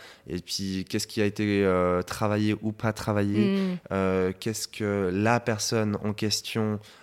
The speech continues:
Speaker 1: a atteint de ce mode de fonctionnement, connaît, connaît pas, ou a compensé, pas compensé.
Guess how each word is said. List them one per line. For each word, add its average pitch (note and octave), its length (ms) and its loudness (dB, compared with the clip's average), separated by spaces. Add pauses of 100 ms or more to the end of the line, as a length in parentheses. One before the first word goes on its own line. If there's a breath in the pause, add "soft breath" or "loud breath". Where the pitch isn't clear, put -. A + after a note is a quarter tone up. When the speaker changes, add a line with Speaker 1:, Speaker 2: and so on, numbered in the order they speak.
Speaker 1:
a G2 100 2
atteint G#2 400 0
de G2 140 -4
ce F#2 580 -2
mode G#2 280 0
de G#2 100 -2
fonctionnement, G#2 800 0 (300 loud breath)
connaît, G#2 340 4
connaît G2+ 260 0
pas, G#2+ 240 2
ou G2+ 140 2
a G#2 40 4
compensé, G#2+ 580 -4
pas G#2 160 -4
compensé. G2 600 -8